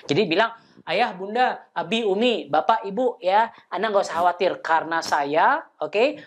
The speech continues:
ingin mulai berbisnis dari sekarang, dan itu akan me-, apa namanya, i-, akan membiayai pernikahan. Bisa dipahami, ya? Tapi ya kalau ayah bunda mau menikahi, biaya pernikahannya nggak masalah. Bahkan saya bil-, sampai, sampai saya waktu itu menyampaikan, yang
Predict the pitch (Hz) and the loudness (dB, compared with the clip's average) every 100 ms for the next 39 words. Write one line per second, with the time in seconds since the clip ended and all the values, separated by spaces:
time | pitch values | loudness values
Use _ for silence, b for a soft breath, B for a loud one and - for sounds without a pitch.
0 | B - 180 196 254 247 190 180 190 170 | B -4 -2 2 0 -2 -2 0 0 -2
1 | 156 160 - 208 - 147 147 170 160 135 | -6 -8 -4 -4 0 -2 0 -2 0 2
2 | 175 240 277 b _ 175 165 226 - 175 | 4 2 -2 b _ -8 0 0 2 -2
3 | 165 160 160 160 156 165 139 175 160 151 | -4 -4 -2 -2 -2 -2 -2 -2 -2 -4
4 | 160 190 208 196 - - 214 208 180 156 | -4 -8 -8 -8 -6 -2 0 0 0 2
5 | 160 185 - 147 143 123 120 - _ _ | 2 0 -2 -6 -2 -4 -4 -10 _ _
6 | _ _ _ _ _ _ - 139 139 135 | _ _ _ _ _ _ -2 0 2 -2
7 | 156 262 - - 151 226 B B B - | -2 -8 -12 -2 0 0 B B B -8
8 | 170 170 - 139 147 135 147 131 143 147 | 0 0 2 0 0 0 -2 -2 -2 -2
9 | 143 139 143 143 131 143 139 135 139 135 | 0 -2 -2 -2 -2 0 -2 0 0 -2
10 | 135 131 131 139 170 143 120 113 135 127 | -2 -2 -2 -2 -2 -2 -4 -2 0 2
11 | 156 160 302 - b - 190 185 196 - | 2 2 -2 -4 b -8 -4 -2 -4 -6
12 | - 214 208 - 285 220 214 214 277 - | -4 -2 2 0 0 -4 -2 0 0 2
13 | 262 240 247 262 240 214 226 - 247 - | 4 4 2 0 0 0 0 2 0 -2
14 | B B 269 | B B 0